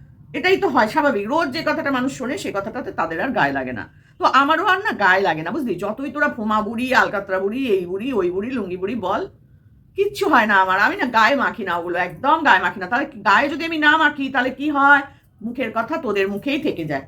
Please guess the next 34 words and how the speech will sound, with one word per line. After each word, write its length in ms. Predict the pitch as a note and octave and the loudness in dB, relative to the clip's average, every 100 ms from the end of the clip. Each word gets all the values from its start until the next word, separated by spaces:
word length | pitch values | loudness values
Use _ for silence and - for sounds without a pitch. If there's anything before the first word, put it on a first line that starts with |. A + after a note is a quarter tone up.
| - - | -14 -14
এই 100 | - | -8
তোদের 220 | C4+ B3+ | -4 -2
দিদির 220 | - F4 | 0 0
কথা, 200 | D4+ B3 | 0 0
তোদের 220 | A3+ B3 A#3 | -2 -4 -2
দিদির 260 | C4 E4+ | -4 -4
থেকে 180 | D#4 A#3+ | -4 -4
এটা 120 | A#3 | -6
শিখেছি, 420 | B3 F3 F3 D#3 | -6 -8 -6 -6
শুনে 240 | D3+ A#3 C4 | -6 -2 0
বললাম, 380 | F#3+ E3 C#3+ F3 | 0 0 -2 -6
বুঝলি? 360 | F4+ D4 - - - - | -6 -6 -8 -18 -20 -8
তোরা 180 | D#4+ F#4+ | 4 4
নোংরা 300 | F#4 E4+ E4+ | 4 2 2
ভাষায় 260 | D#4+ D#4+ C#4 | 2 2 0
আমাকে 200 | C4+ C#4+ | 0 -4
কথা 220 | G3 B3+ | -4 -2
বল, 180 | F#3 D#3 D3 | 0 -2 0
আমি 260 | G3 D#4 | 0 0
সেটা 240 | F#4 C#4 B3+ | -2 0 0
নিলাম 340 | G3+ D#3 C#3 | 2 0 -2
না। 120 | B2+ - _ _ | -6 -12 _ _
আমি 180 | F#3 D4+ | 0 6
না 180 | D#4 | 6
নিলে 200 | D#4 D#4 | 6 -2
কি 140 | - D#4+ | -4 -2
হলো? 380 | D4+ C#4+ C#4+ C#4 | 2 4 4 2
তোদের 300 | G3+ G3 G3+ | -2 -2 -4
মুখের 260 | G#3+ C4+ | -4 0
ভাষা 240 | C4+ B3 E4+ | 0 -2 -4
তোদের 300 | A#3 G3+ G3+ | -4 -2 -2
মুখেই 300 | B3+ F4+ C#4 | 0 0 2
থেকে 220 | E3+ C#3+ | -2 -4
গেল, 240 | C3+ C3+ | -4 -8